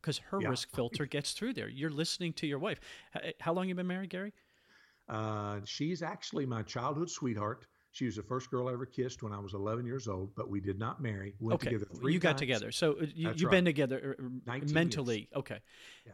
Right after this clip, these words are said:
Speaker 1: Because of that, the fact that you're listening to it, that's what makes relationships work right there. You allow her to have her risk filter put into place. So, uh, oh,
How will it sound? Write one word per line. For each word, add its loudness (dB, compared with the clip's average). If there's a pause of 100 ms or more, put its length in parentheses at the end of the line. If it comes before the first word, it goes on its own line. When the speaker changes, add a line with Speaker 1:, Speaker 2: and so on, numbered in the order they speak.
Speaker 1:
Because 0
of 0
that, -6 (360)
the -12
fact -10
that -8
you're -8
listening -6
to -14
it, -16
that's -8
what -8
makes -6
relationships -10
work -14
right -6
there. -10 (360)
You -2
allow -2
her -4
to -12
have -8
her -4
risk -8
filter -6
put -6
into -4
place. -6
So, -6 (540)
uh, -18 (340)
oh, -8